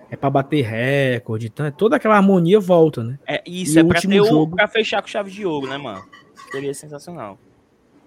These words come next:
Speaker 1: Sensacional. Sensacional. Nove
Speaker 2: Mas
Speaker 1: pontos
Speaker 2: também me
Speaker 1: seria,
Speaker 2: contento
Speaker 1: assim
Speaker 2: com cinquenta e seis, também contento com cinquenta e seis.
Speaker 1: Não, cinquenta e seis é o, é o meu, é o meu desejo.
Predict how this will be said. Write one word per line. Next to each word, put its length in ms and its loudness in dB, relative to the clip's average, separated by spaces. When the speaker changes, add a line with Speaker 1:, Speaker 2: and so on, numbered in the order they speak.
Speaker 1:
Sensacional. 680 -12
Sensacional. 720 -14
Nove 300 -2
Speaker 2:
Mas 120 -2
Speaker 1:
pontos 200 -2
Speaker 2:
também 140 0
me 60 0
Speaker 1:
seria, 100 2
Speaker 2:
contento 280 -2
Speaker 1:
assim 120 -6
Speaker 2:
com 80 -8
cinquenta 320 -8
e 20 -2
seis, 200 -2
também 220 -14
contento 320 -16
com 80 -20
cinquenta 240 -20
e 40 -20
seis. 220 -20
Speaker 1:
Não, 160 -2
cinquenta 380 0
e 40 -8
seis 180 6
é 80 8
o, 140 4
é 80 4
o 40 6
meu, 320 6
é 60 0
o 40 4
meu 140 6
desejo. 580 4